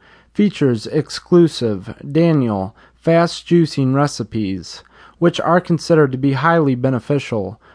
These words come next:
for the human health. Going through it, you will find that the juices are made purely from fruits and vegetables,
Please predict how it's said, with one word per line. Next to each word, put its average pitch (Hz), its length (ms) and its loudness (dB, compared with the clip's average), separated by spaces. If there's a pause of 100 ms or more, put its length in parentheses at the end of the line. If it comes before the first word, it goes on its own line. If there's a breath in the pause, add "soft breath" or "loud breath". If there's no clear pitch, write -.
for 165 320 4
the 123 120 -2
human 135 340 2
health. 127 460 -2 (680)
Going 180 340 4
through 156 280 2
it, - 260 -4
you 165 100 2
will 160 140 4
find 113 720 0
that 160 360 0
the 151 100 2
juices 131 640 -2
are - 180 -2
made 147 280 0
purely 117 560 0 (200 soft breath)
from 160 300 0
fruits 180 600 2
and 160 200 0
vegetables, 113 920 -2